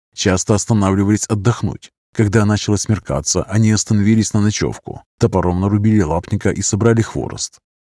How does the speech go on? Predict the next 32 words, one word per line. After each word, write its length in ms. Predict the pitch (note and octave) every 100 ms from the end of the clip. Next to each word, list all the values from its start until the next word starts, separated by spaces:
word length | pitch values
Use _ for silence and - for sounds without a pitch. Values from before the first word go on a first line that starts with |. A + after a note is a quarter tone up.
| -
При 140 | G#2
этом 260 | G2+ G#2 F#2+
часто 340 | A2+ G#2+ -
спорили 460 | - F2 E2+ F#2 G2+
и 120 | G#2+
громко 360 | A2+ A#2 -
ругались 440 | A#2+ A#2+ F2+ D#2 -
между 220 | F2+ F#2
собой. 460 | - G#2 D2 G1+ - _ _
Костёр 420 | A#2 - - F#2 -
у 80 | G2+
них 240 | G2 -
получилось 560 | A2 G#2 - A2 G#2 G#2
развести 500 | G2 G2 - - G#2
не 100 | G#2+
сразу. 520 | - E2 B1 - - _
Не 100 | G#2+
догадались 640 | G#2+ B2 C3+ F2+ F2 F2 F2+
бересты 380 | G2 F#2+ -
надёргать. 600 | G2 G2 F#2 C#2+ - - - _ _ -
Истратив 520 | G#2 - A#2+ A2+ F#2
десяток 460 | F2 F#2 A#2 A2 -
спичек, 480 | - D2 - D#2+
через 320 | - A2 G#2 F#2
минут 340 | G#2 A#2 -
двадцать 460 | F#2 E2+ F2 - -
огонь 340 | - G2+ G#2+ G#2+
всё 220 | - A2
же 100 | G#2
у 80 | G#2+
них 200 | A2 -
появился. 680 | A#2 A#2 F2 A1+ - -